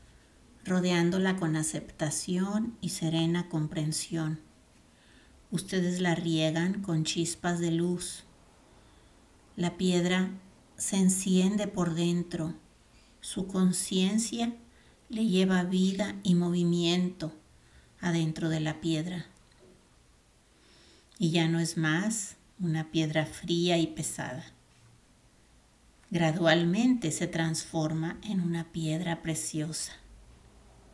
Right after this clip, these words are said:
La estructura de la piedra ha cambiado debido a su atención amorosa.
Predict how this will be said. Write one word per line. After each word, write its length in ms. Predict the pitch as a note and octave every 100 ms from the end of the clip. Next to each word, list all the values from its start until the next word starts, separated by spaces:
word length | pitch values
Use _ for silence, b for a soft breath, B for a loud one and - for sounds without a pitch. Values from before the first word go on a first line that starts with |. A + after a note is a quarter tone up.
| - - - - - - - - - - - - B B B B B -
La 80 | F#3
estructura 560 | - F#3+ F#3+ G3+ G3+ G3
de 100 | G3
la 220 | F#3+ F#3+
piedra 420 | F#3 F#3 F#3 E3+
ha 80 | -
cambiado 720 | F#3 F#3 F3 D#3+ D#3 D#3 G#2 - -
debido 580 | E3+ F3 E3+ F3+ F#3 - -
a 100 | F3
su 160 | - E3+
atención 720 | D#3 D#3+ D#3+ - D#3+ E3 G3
amorosa. 560 | G#3 E3 D3+ C#3 -